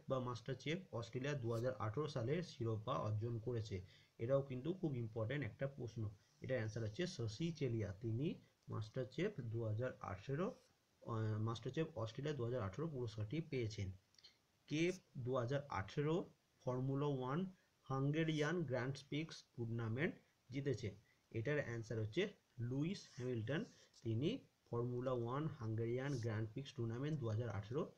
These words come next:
জিতেছেন। এবং লাস্ট প্রশ্ন দেখো, ভারতের গতিশীলতা ভবিষ্যতের জন্য বিশ্বব্যাপী গতিশীলতা, আহ, হ্যাকাথনকে জনসাধারণের সমাধানগুলিতে নীতি আয়োগ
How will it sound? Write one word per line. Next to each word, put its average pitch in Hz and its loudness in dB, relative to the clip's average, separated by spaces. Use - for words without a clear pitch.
জিতেছেন। 143 2
এবং 117 0
লাস্ট 139 0
প্রশ্ন 156 0
দেখো, 120 -2
ভারতের 135 2
গতিশীলতা 156 4
ভবিষ্যতের 147 0
জন্য 113 2
বিশ্বব্যাপী 160 0
গতিশীলতা, 127 -2
আহ, 190 0
হ্যাকাথনকে 143 0
জনসাধারণের 131 2
সমাধানগুলিতে 135 0
নীতি 131 0
আয়োগ 131 2